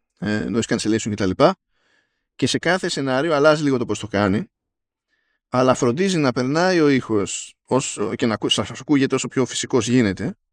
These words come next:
αλλά όταν έχει κάποια πο-, ε, πολύ δυνατά στοιχεία ο ήχος, ή απότομα και τέτοια, να προσπαθεί να τα ρίχνει. Που είναι κάτι που είχαν πάρει χαμπάρι από πριν ότι συμβαίνει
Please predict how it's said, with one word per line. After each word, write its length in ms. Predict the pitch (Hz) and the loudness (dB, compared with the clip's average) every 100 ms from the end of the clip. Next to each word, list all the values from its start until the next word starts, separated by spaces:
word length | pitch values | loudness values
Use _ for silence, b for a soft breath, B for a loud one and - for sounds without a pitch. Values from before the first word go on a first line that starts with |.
| _ _ _ _ _ _ _ - | _ _ _ _ _ _ _ -4
αλλά 760 | 127 113 117 113 107 104 104 | 0 4 4 4 2 2 0
όταν 420 | 107 139 160 165 | 0 0 2 0
έχει 340 | 175 - 165 147 | 0 -2 0 0
κάποια 320 | 156 143 151 | 0 0 0
πο-, 240 | 139 101 | 2 0
ε, 60 | 123 117 _ _ _ _ | 0 -6 _ _ _ _
πολύ 240 | 127 135 | 4 4
δυνατά 340 | 143 123 117 120 | 4 2 0 -2
στοιχεία 440 | 113 - 110 104 | -4 0 2 4
ο 60 | 101 | 4
ήχος, 760 | 101 92 90 95 - - - | 2 -2 -8 -6 -6 -6 -8
ή 240 | 107 110 101 | -10 -8 -6
απότομα 460 | 104 127 110 101 | 2 4 4 0
και 120 | 95 | -2
τέτοια, 380 | 85 98 - 214 _ _ _ _ - | -2 0 0 -2 _ _ _ _ -10
να 100 | 135 | -8
προσπαθεί 280 | 127 143 | -6 -6
να 80 | 196 | -2
τα 140 | 190 165 | 4 6
ρίχνει. 300 | 175 95 92 b b b | 4 2 -14 b b b
Που 100 | - | 0
είναι 100 | 202 | 2
κάτι 240 | 196 202 | 2 0
που 100 | 208 | 0
είχαν 180 | 220 208 | -2 -2
πάρει 240 | 202 220 214 | 0 2 2
χαμπάρι 400 | 156 156 151 131 | 0 4 4 4
από 180 | 120 | 0
πριν 260 | 117 180 165 | -2 -2 0
ότι 120 | 123 | 0
συμβαίνει 460 | - 113 110 98 | 0 4 6 4